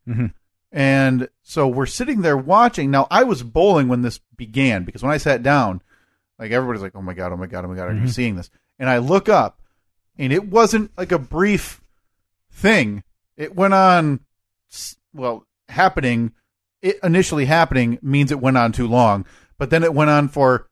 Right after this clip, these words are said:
Speaker 2: seconds and seconds and seconds after. I don't know what his game was, to maybe see the necklace.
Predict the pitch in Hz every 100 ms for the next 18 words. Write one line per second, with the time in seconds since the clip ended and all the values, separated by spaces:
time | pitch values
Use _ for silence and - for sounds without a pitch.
0 | _ - - 185 170 - 151 143 - 135
1 | 127 - 143 139 135 120 113 147 135 117
2 | 127 135 - 98 - _ - _ _ _
3 | _ _ _ _ _ _ _ _ 156 170
4 | 151 269 254 240 190 208 175 175 156 127
5 | 127 151 147 131 104 95 71 - - _
6 | _ _ _ - 190 180 170 160 156 147
7 | 160 180 180 - - - 175 185 185 180
8 | 170 147 135 131 123 151 - 220 254 -
9 | -